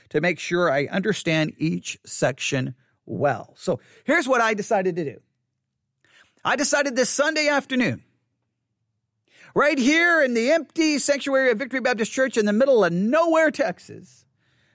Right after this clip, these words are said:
that I would just reach over, grab my Bible. I would reach over, grab my Bible. I'm, I'm checking something. I'm making sure nobody is sending me or having any questions, okay?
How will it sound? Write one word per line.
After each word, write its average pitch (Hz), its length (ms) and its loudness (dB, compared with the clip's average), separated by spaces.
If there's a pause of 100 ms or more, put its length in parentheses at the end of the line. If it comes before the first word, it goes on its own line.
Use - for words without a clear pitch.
that 175 120 2
I 220 60 4
would 240 140 -2
just 226 200 0
reach 269 260 -2
over, 240 460 -2 (920)
grab 233 300 2
my 277 200 2
Bible. 170 520 0 (2500)
I 165 100 -2
would 175 140 2
reach 233 220 -4
over, 226 240 2
grab 226 240 2
my 247 160 2
Bible. 175 480 -2 (140)
I'm, 139 120 -8
I'm - 160 -4
checking 147 380 -4
something. 135 260 -8
I'm 135 80 -4
making 143 200 -8
sure 143 180 -6
nobody 135 320 -2
is 123 120 -6
sending 131 260 -4
me 127 160 -6
or 127 80 -12
having 135 440 -8
any 143 140 -8
questions, 123 460 -10
okay? 139 300 -12